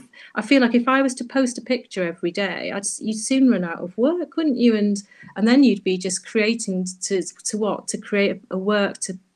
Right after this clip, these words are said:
put on Instagram that might not be of a certain standard. And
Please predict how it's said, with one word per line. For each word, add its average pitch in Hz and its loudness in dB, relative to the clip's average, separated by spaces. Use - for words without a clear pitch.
put - -4
on 202 0
Instagram 208 2
that 175 -4
might 185 -4
not 190 -6
be 185 0
of 180 -2
a 180 -4
certain 185 -2
standard. 196 0
And 185 0